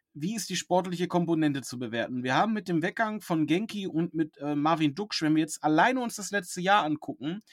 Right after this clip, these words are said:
vierundzwanzig Tore und vierzehn Vorlagen abgegeben. Und wenn wir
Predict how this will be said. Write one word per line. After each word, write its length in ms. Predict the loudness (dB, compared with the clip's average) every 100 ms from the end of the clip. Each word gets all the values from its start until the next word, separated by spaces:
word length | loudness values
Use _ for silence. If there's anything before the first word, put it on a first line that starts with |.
| -20 -20
vierundzwanzig 880 | -8 -2 0 0 0 0 0 -2 -4
Tore 480 | 0 2 2 0 -2 -6 _
und 180 | -2 0
vierzehn 540 | -2 -4 -2 -2 -2
Vorlagen 600 | -2 0 2 2 0 -2
abgegeben. 720 | -6 -6 -8 -6 -6 -8 -12 -16 -20 -20 -2
Und 280 | 0 0 -2
wenn 280 | -2 0 0
wir 340 | -2 -2 -4